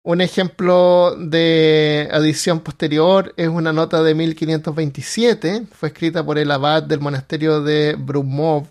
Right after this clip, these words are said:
Broumov y menciona que el emperador Fernando I pasó la noche en el monasterio, que en ese momento también albergaba el códice. Antes de llegar a Broumov se quedó en la, esto es lo que cuenta la nota, que se quedó en la,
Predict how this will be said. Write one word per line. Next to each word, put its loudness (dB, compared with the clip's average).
Broumov -2
y -2
menciona 0
que -2
el 0
emperador -2
Fernando -4
I 0
pasó -6
la 0
noche -2
en -4
el 0
monasterio, -2
que -8
en -2
ese -4
momento 0
también 0
albergaba 0
el -8
códice. -6
Antes -2
de 0
llegar 2
a 2
Broumov 0
se -2
quedó 2
en -2
la, 0
esto -8
es -4
lo -4
que -4
cuenta -6
la -4
nota, -2
que -14
se -8
quedó 0
en -2
la, -2